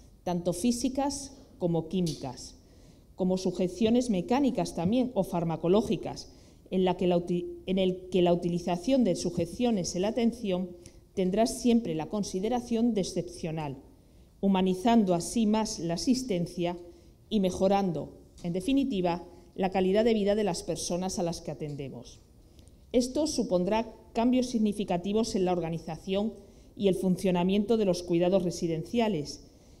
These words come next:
ya que el uso de dispositivos y medidas de sujeción ha sido y es todavía una práctica poco habitual en el cui-, perdón, una práctica habitual en el cuidado de las personas mayores y dependientes,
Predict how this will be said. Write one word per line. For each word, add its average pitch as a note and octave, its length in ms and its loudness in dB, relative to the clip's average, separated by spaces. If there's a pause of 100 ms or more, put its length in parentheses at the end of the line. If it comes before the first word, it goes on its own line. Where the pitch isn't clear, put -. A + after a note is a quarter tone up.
(120)
ya F#3+ 160 2
que F#3+ 100 2
el G#3 80 6
uso B3 260 4
de F3 100 2
dispositivos F3 1120 0
y G3 120 -2
medidas F#3 440 0
de E3 80 -2
sujeción G#3 760 -2 (680)
ha A3+ 100 2
sido F#3+ 560 -2 (180)
y G3 160 0
es - 280 -2
todavía F3 600 0 (400)
una A3 240 4
práctica G#3+ 680 0 (460)
poco G#3 220 0
habitual F#3+ 680 4
en G3 120 2
el F3+ 140 0
cui-, F3+ 420 -4
perdón, G3 240 0
una A3 140 2
práctica - 380 2
habitual F#3+ 520 2 (140)
en G3+ 120 0
el B3 140 2
cuidado G3+ 400 4
de F#3 100 2
las E3+ 160 -2
personas G3 540 -2
mayores F#3+ 480 0
y F#3 40 2
dependientes, E3 920 -2